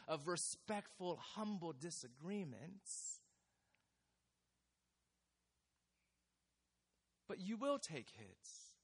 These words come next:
And when that happens, do you understand that God indeed is able and willing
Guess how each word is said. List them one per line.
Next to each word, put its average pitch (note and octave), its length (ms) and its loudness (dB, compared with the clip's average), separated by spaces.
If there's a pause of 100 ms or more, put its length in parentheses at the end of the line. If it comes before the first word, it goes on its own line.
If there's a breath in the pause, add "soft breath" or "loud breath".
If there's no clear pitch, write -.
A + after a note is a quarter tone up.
(420)
And F#3 160 4
when B3+ 200 8
that A#3+ 200 8
happens, A3 580 4
do F#3 100 0
you G#3+ 180 2
understand F#3 920 0 (280 loud breath)
that D#3+ 200 4
God F#3 260 10
indeed F3 400 4
is A3 360 4
able F#3+ 520 6
and G#3 340 4
willing E3+ 680 6